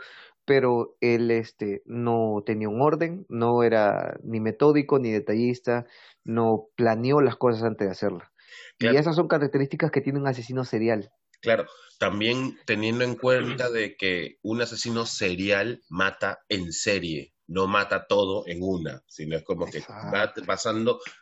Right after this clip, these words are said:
Speaker 2: tiene una, un proceso por el cual va, este,
Speaker 1: Aprendiendo y va
Speaker 2: aprendi-,
Speaker 1: mejorando.
Speaker 2: exactamente, aprendiendo, mejorando, y es como que es por una necesidad que tiene que, que cumplir esta persona,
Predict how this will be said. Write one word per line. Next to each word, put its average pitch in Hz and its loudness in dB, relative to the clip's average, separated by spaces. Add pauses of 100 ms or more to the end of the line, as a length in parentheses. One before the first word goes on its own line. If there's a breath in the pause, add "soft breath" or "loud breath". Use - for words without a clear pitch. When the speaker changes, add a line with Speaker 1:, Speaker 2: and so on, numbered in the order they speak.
Speaker 2:
tiene 101 -4
una, 98 -4
un 98 -6
proceso 113 -2
por 90 -4
el 82 -10
cual 95 -4
va, 90 -4 (420 loud breath)
este, 78 -10 (240)
Speaker 1:
Aprendiendo 120 -2
y 120 0
va 104 2
Speaker 2:
aprendi-, 120 2
Speaker 1:
mejorando. 107 -8 (100)
Speaker 2:
exactamente, 98 -6
aprendiendo, 92 -4
mejorando, 117 -2
y 92 -6
es 95 -10
como 113 -10
que 85 -12
es 107 -8
por 101 -6
una 110 -4
necesidad 110 -4
que 104 -8
tiene 101 -6
que, 71 -10 (300)
que 95 -6
cumplir 95 -8 (600 soft breath)
esta - -8
persona, 95 -6